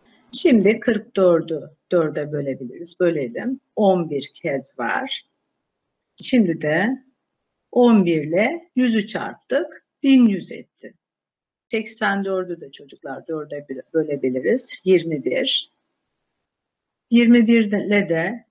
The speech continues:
yüzü çarparsak iki bin, iki bin yüz ettiğini görürüz. Zihinden çarpma işlemi bölümüne geldik. Önce on ile zihinden çarpma yapalım çocuklar. Bir doğal sayıyı zihinden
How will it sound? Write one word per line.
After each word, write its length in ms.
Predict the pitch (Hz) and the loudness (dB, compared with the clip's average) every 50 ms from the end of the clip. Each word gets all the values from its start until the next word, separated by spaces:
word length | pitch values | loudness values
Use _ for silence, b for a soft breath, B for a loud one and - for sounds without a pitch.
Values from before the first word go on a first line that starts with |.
| _ | _
yüzü 280 | - 247 233 202 196 196 | -4 -2 -2 -2 -2 -4
çarparsak 1000 | - 190 165 156 147 143 - 156 143 131 127 131 - - - 339 339 339 - _ _ | -2 -2 -2 -2 -2 -4 -8 -8 -8 -6 -8 -8 -8 -8 -8 -8 -10 -12 -16 _ _
iki 300 | - 254 226 - 202 180 | -2 -2 -2 0 -2 -2
bin, 420 | 165 160 160 160 208 220 233 233 226 | -2 -4 -6 -8 -10 -10 -12 -6 -2
iki 320 | 247 247 - - 233 190 | -2 -2 0 0 -2 -2
bin 180 | 160 156 165 190 | -2 -2 -2 2
yüz 240 | 226 240 220 175 180 | 2 2 4 4 2
ettiğini 640 | 170 156 - - - - 170 170 190 247 349 403 - _ | 0 0 -2 -6 -6 -4 -2 -2 -2 -2 -4 -6 -6 _
görürüz. 560 | - 240 214 175 151 127 - - - - - _ _ _ _ _ _ _ _ _ _ _ _ _ _ _ _ _ _ _ _ _ _ _ _ _ _ _ _ _ b b b b b | 0 2 2 2 0 -4 -8 -12 -18 -20 -20 _ _ _ _ _ _ _ _ _ _ _ _ _ _ _ _ _ _ _ _ _ _ _ _ _ _ _ _ _ b b b b b
Zihinden 680 | b - 285 294 294 302 339 311 285 277 302 311 330 302 | b -2 0 2 4 4 4 4 4 4 2 2 2 0
çarpma 480 | - - 254 220 208 208 214 240 220 196 | 0 2 2 4 2 2 2 0 0 0
işlemi 460 | 196 202 - - 190 190 190 180 170 | -2 -4 -4 -4 -4 -4 -4 -4 -2
bölümüne 440 | 170 165 165 165 165 160 160 156 143 | -2 -2 -2 -4 -6 -8 -8 -8 -8
geldik. 720 | 143 151 143 123 123 131 127 123 196 240 277 269 - - _ _ _ _ _ _ _ _ - 262 | -6 -6 -6 -6 -6 -6 -6 -6 -6 -6 -6 -8 -14 -20 _ _ _ _ _ _ _ _ 0 2
Önce 340 | 277 269 240 208 185 202 | 4 4 4 4 4 2
on 220 | - - 262 269 233 | 2 4 4 4 4
ile 240 | 208 185 180 185 190 | 4 4 2 0 0
zihinden 600 | 185 185 196 196 196 190 180 175 180 180 180 175 | 0 -2 -2 -2 0 -2 -2 -2 -2 -2 -2 -4
çarpma 440 | - 185 156 147 147 147 - 156 | -4 -4 -4 -4 -4 -8 -10 -10
yapalım 420 | 147 139 139 - 139 135 135 139 139 | -10 -10 -10 -10 -12 -12 -12 -12 -14
çocuklar. 600 | - - 139 139 135 127 - - - - - - - _ B B B B B B B | -14 -16 -16 -16 -16 -12 -8 -6 -6 -6 -6 -10 -18 _ B B B B B B B
Bir 220 | - 302 311 285 285 | -2 0 0 2 4
doğal 280 | 294 294 294 285 285 | 4 4 4 4 2
sayıyı 420 | 269 277 - 269 226 202 185 180 180 | 2 0 0 2 2 2 2 2 0
zihinden 800 | 180 190 214 220 254 254 240 233 240 202 180 180 180 - - | 0 0 0 2 4 4 4 4 4 2 2 0 -2 -6 -12